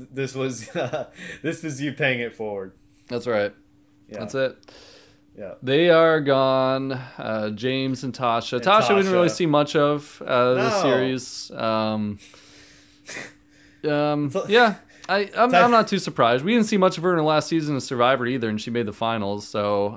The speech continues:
Speaker 2: uh, is,
Speaker 1: Yeah.
Speaker 2: is this enough Tasha, do you th-, <laughs> do you think?
Speaker 1: I think this might be enough Tasha. I think she could be good on the show if she came back, but I don't know, 'cause, like, I feel like she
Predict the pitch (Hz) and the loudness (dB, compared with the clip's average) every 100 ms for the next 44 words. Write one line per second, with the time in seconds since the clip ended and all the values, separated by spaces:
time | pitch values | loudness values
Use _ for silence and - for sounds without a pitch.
0 | - 117 117 117 120 127 - 151 - 123 | -6 -4 -2 -2 -4 -6 -10 -12 -8 -4
1 | 117 110 107 175 214 - 220 208 190 180 | -2 -2 -4 -4 -4 -2 0 2 2 0
2 | - - - - 110 - 508 190 156 143 | 0 -8 -10 -12 -12 -12 -6 -4 -2 -2
3 | 123 104 - _ _ _ - - - - | -2 -4 -8 _ _ _ -20 -20 -18 -20
4 | - _ _ - 185 294 - 311 339 226 | -20 _ _ 0 6 6 4 0 0 -2
5 | 202 240 233 226 - 190 202 202 185 196 | 0 6 6 6 -4 0 4 4 2 -2
6 | 190 185 185 - 180 180 175 196 170 185 | -2 -2 -4 -2 2 2 0 -4 -2 -2
7 | 185 202 - 180 - 170 160 156 160 160 | -4 -8 -8 -10 -8 -8 -8 -6 -4 -4
8 | 156 151 - 160 147 165 160 160 175 226 | -6 -8 -4 -4 -6 -10 -6 -4 -4 -4
9 | 392 311 190 190 - 165 156 147 156 202 | -6 -6 -6 -6 -8 -6 -4 -2 -2 -4
10 | 208 190 - 180 165 147 | -6 -6 -8 -10 -8 -8